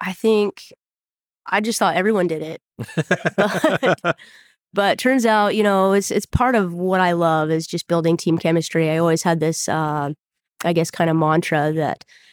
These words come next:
Speaker 1: the team with the strongest bond is the team that's hardest to beat. And so I've always tried to keep that, keep team chemistry. And,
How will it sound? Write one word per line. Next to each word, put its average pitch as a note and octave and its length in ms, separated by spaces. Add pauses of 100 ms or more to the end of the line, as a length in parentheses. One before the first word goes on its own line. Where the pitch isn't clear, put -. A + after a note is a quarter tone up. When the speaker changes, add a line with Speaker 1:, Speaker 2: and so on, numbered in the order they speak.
(100)
Speaker 1:
the - 80
team G3 440
with F3+ 220
the F3 100
strongest E3 540
bond D#3+ 380
is F3 100
the E3 120
team E3+ 240
that's D3 160
hardest D3 380
to E3 40
beat. C#3+ 480 (520)
And E3 180
so F3+ 120
I've E3+ 140
always E3 240
tried E3 220
to D3+ 100
keep - 400
that, D#3+ 180
keep - 220
team D#3 200
chemistry. D#3+ 680
And, D#3 180